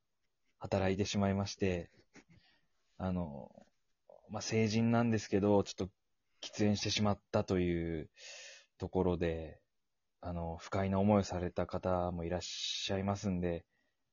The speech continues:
あの、この度は誠に申し訳ございませんでした。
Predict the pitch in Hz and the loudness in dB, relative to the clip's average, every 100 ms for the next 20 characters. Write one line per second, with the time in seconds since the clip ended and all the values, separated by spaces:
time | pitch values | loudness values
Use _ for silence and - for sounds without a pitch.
0 | _ _ _ _ _ - - - - - | _ _ _ _ _ -20 -16 -18 -18 -8
1 | 98 92 87 87 85 90 90 90 87 87 | -4 -2 0 -2 -4 -8 -8 -8 -6 -2
2 | 90 87 98 95 95 104 104 107 101 - | -2 -2 -2 0 4 4 4 4 4 2